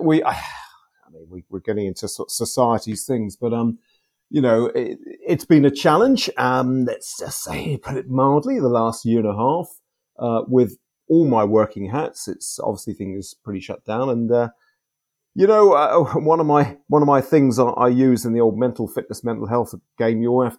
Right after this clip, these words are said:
always have to look for the gift in every circumstance. You know, we can go, and I've been, you know,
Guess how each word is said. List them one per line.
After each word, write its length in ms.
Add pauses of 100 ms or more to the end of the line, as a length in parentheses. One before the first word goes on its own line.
(120)
always 240
have 160
to 80
look 160 (100)
for 80
the 80
gift 400
in 100
every 360
circumstance. 880
You 80
know, 220
we 80
can 120
go, 220 (460)
and 100
I've 220
been, 280 (140)
you 100
know, 200